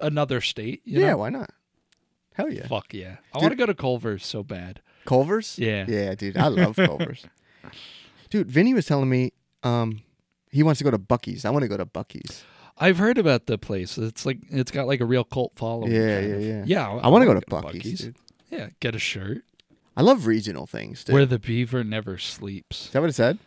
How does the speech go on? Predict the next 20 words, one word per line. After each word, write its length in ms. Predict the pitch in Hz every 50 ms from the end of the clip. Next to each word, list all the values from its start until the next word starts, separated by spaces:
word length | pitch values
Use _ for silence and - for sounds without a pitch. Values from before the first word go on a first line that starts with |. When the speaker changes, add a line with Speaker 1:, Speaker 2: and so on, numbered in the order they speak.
| _ _ _
Speaker 1:
Yeah. 320 | 123 120 117 113 107 101 101 _ _ _ - - -
Speaker 2:
Oh, 40 | -
wow. 80 | - - _ _ _ _ _ -
Speaker 1:
Huh. 100 | 135 - - _ _ _ _ - - - -
Speaker 2:
I 80 | - 90
love 160 | 95 110 -
Speaker 1:
That's, 300 | - 127 143 - - 135 135
that's 300 | 131 127 147 151 - -
called 280 | - 170 147 135 131
my 220 | 123 135 120 123 117
bedroom. 720 | - - 120 107 123 127 - - 101 95 104 98 117 131 95
<laughs> 60 | 127 175 214 202 - - - - - - 165
Speaker 2:
Oh 180 | - 131 131 135
my 40 | 123
Speaker 1:
Hey-o! 920 | 123 185 247 277 294 277 254 226 220 226 226 226 233 226 220 220 220 226 - - - - - - - 208 151 -
Speaker 2:
Oh 80 | 117
Speaker 1:
Right, 200 | 127 151 180 202 -
Speaker 2:
my 100 | 101 220
Speaker 1:
fellas? 640 | 233 226 233 240 240 254 269 269 240 - - - - - _ -
Hey, 300 | 147 139 131 117 107